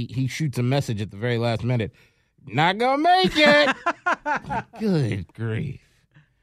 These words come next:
Speaker 1: The other one, eh, you know.
Speaker 2: He's got other priorities.
Speaker 1: I don't even think it's called priorities, to be honest with you. I digress. We got off
Speaker 2: Duties?
Speaker 1: topic here. <laughs> You said duty. <laughs>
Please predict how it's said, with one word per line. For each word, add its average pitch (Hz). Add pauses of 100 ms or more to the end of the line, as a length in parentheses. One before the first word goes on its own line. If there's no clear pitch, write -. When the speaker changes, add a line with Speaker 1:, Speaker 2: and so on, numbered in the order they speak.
(420)
Speaker 1:
The 208
other 285
one, 233
eh, 202
you 175 (120)
know. 117
Speaker 2:
He's 233
got 240
other 185
priorities. 135 (520)
Speaker 1:
I 226
don't 311
even 156
think 117
it's 107
called 92
priorities, 87
to -
be 85
honest 82
with 90
you. 87 (380)
I 151
digress. 107
We 156
got 110
off 92
Speaker 2:
Duties? 165
Speaker 1:
topic 92
here. 92
<laughs> - (880)
You - (120)
said 80
duty. 90 (220)
<laughs> 269